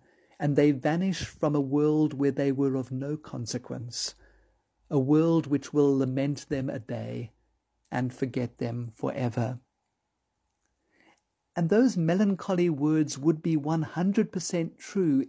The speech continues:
if Jesus was not raised from the dead. As Paul says in verse seventeen, "If Christ has not been raised,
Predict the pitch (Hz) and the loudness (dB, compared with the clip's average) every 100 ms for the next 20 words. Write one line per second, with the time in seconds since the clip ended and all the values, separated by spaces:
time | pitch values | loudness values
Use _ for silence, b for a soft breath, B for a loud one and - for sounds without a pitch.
0 | _ 208 208 156 - - - _ 151 139 | _ -4 0 0 -2 -14 -20 _ -12 -4
1 | 170 180 131 113 - 160 151 143 139 - | 0 0 -2 -4 -4 -2 0 2 0 0
2 | 143 135 135 - 143 139 127 131 123 - | -2 -2 -2 -4 -4 -4 -2 -2 -2 -6
3 | b b b 165 160 - 180 170 - 185 | b b b -2 -2 -2 -2 -2 0 2
4 | 160 143 135 139 143 139 151 143 147 135 | 2 2 0 2 0 0 -2 0 -2 -4
5 | - 175 156 131 b b b b b - | -6 0 0 -2 b b b b b -2
6 | 175 - - 165 196 226 - 170 156 160 | -2 -2 -10 -2 4 2 2 0 0 0
7 | 147 - 147 143 131 120 123 123 135 - | -2 -2 -2 -2 -2 -2 -2 -4 -4 -8